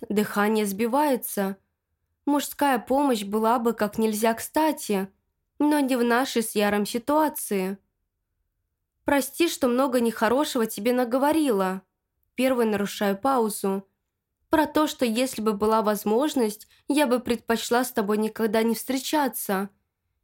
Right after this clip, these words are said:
И про то, что ты ничем не лучше отчима. Я была на эмоциях. Меня настигли сумасшедшие деньки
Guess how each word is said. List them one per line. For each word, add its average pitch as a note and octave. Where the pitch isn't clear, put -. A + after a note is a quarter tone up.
И E4
про D4+
то, C#4+
что B3+
ты A#3+
ничем A#3
не B3
лучше A3+
отчима. G3+
Я B3+
была A#3
на A#3
эмоциях. A#3+
Меня C#4+
настигли A#3+
сумасшедшие A3
деньки A3